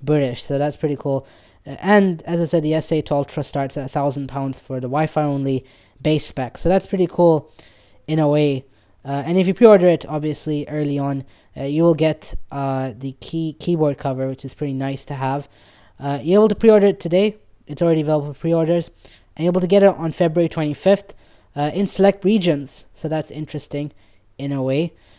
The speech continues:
And then again, if you pre-order the S eight Ultra, you get a book cover keyboard, and then you get a slim variant for the regular S eight and S eight Plus. Uh, so, so again, it's, it's a pretty cool product,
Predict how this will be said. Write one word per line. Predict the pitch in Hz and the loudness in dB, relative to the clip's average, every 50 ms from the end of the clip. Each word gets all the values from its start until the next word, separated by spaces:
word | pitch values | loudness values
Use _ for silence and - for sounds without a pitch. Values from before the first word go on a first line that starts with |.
| _ _ _ | _ _ _
And | - 156 170 | -6 0 4
then | 196 214 208 | 4 6 6
again, | 202 208 202 170 139 123 - | 6 4 4 2 2 -2 -6
if | 147 143 | -8 -6
you | 165 156 | -6 -2
pre-order | - 190 196 185 180 170 175 170 165 - - | 2 6 6 6 8 6 4 4 2 -2 -10
the | 147 143 143 147 | -10 -6 -4 -4
S | 143 139 - - | -4 -4 -4 -6
eight | 156 143 135 - - | -4 -6 -6 -6 -4
Ultra, | 160 170 175 - - 175 | -4 -4 -2 -2 -2 -2
you | 160 143 | -2 -2
get | 143 151 139 | -2 -4 -4
a | 139 | -6
book | 131 127 170 165 - | -6 -4 -6 -6 -6
cover | - - 156 143 143 143 | -4 -4 -4 -4 -4 -6
keyboard, | 139 - - 143 143 135 135 _ _ _ _ _ - 143 139 139 139 - - - - - _ _ _ _ _ - | -8 -8 -6 -6 -6 -6 -8 _ _ _ _ _ -6 -4 -4 -4 -4 -6 -10 -20 -20 -20 _ _ _ _ _ -6
and | 156 160 | -2 -2
then | 165 165 | 0 0
you | 156 | 0
get | 151 165 160 | 0 0 0
a | 156 | 0
slim | - - 185 190 180 165 | -2 -2 0 0 2 2
variant | 160 156 151 151 151 147 147 | 2 4 4 2 2 0 -4
for | - - - 143 135 | -8 -10 -10 -10 -8
the | 131 131 127 | -6 -6 -4
regular | 131 139 139 131 139 135 135 135 131 | -4 -4 -4 -4 -4 -2 -2 -4 -4
S | - 135 135 - - - | -6 -10 -10 -10 -8 -8
eight | 135 135 135 - | -8 -8 -8 -10
and | 131 123 127 127 - _ - | -12 -14 -14 -14 -16 _ -16
S | - - - | -16 -14 -12
eight | - 131 117 - | -12 -12 -12 -12
Plus. | - - 127 - - - - - - - - - - - - - _ _ _ _ _ _ _ - | -10 -8 -8 -8 -8 -14 -16 -16 -18 -20 -20 -20 -20 -20 -20 -20 _ _ _ _ _ _ _ -14
Uh, | 135 135 135 131 131 127 | -10 -6 -6 -6 -6 -6
so, | - - 190 208 220 - 156 | -2 0 2 2 2 2 0
so | 165 - 240 233 180 | -4 -2 0 0 0
again, | 208 220 254 240 185 | 0 0 0 0 2
it's, | 180 190 - - - | 0 -2 -4 -6 -10
it's | 185 175 - 214 | -12 -8 -6 -4
a | 208 | -4
pretty | - 277 247 240 196 | -2 -2 -4 -4 -4
cool | - - 208 190 | -2 0 0 0
product, | - - 202 180 160 156 175 - - - - | 0 0 2 2 4 2 0 -2 -6 -14 -20